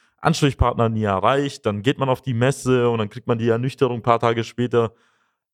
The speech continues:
dass nach der fünfstelligen Summe doch nichts Interessantes entstanden ist. Und man stellt sich die große Frage, geht das überhaupt noch oder habe ich schon den ganzen Markt abgeschöpft? Und viele kommen gar nicht auf die Idee, dass sie vielleicht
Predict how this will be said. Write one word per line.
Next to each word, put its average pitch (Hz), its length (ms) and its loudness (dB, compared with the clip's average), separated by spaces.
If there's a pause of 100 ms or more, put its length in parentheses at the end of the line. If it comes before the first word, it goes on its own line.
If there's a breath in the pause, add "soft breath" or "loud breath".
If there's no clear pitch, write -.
(120)
dass - 460 0
nach 110 180 0
der 107 400 2
fünfstelligen 135 540 0
Summe 139 380 -2
doch - 280 0
nichts 143 220 -4
Interessantes 120 540 -2
entstanden 143 500 -4
ist. 143 300 -2 (340 soft breath)
Und 113 180 2
man 117 120 2
stellt 151 220 2
sich 156 120 -8
die 117 160 -12
große 127 340 -2
Frage, 120 640 -2 (340)
geht 180 260 0
das 160 200 -2
überhaupt 147 500 0
noch 139 300 -2
oder 107 320 0
habe 139 200 -4
ich 123 100 -4
schon 120 160 -2
den 113 100 -4
ganzen 117 320 -2
Markt 139 300 0
abgeschöpft? 139 640 -4 (400 soft breath)
Und 113 320 2
viele 151 200 2
kommen 135 200 -2
gar 135 140 2
nicht 147 120 0
auf 135 80 0
die 123 140 -6
Idee, 127 180 -4 (100)
dass 113 180 0
sie 117 80 -12
vielleicht 135 420 -2